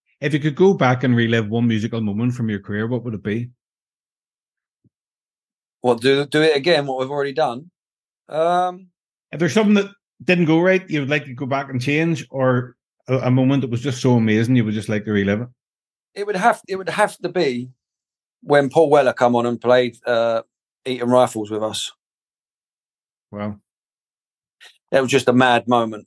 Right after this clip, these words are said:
Speaker 2: like, for us, an unbelievable moment. And I know he didn't play, pff, jam songs for a long time. And when, when he sort of said he'd come and do a gig, come and play at, at, at the gig, we thought we,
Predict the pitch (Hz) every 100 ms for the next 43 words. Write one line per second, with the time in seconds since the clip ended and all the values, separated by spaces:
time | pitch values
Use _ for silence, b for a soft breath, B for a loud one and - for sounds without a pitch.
0 | _ 107 107 110 110 101 127 123 117 113
1 | 117 104 104 101 104 101 101 107 110 110
2 | 101 - _ _ _ _ _ - 113 127
3 | 120 123 113 - 120 120 113 - - -
4 | _ _ _ _ _ _ _ _ _ _
5 | _ _ _ - 123 127 110 110 104 95
6 | 107 110 127 120 113 104 98 98 101 120
7 | 117 131 123 117 113 _ _ _ _ _
8 | 113 107 117 113 110 113 107 104 110 107
9 | 117 110 - _ _ _ _ - 110 110
10 | - _ _ - _ - 113 113 110 113
11 | - 110 110 107 - 110 107 98 113 110
12 | - _ _ _ _ _ _ _ _ _
13 | _ _ 101 95 104 101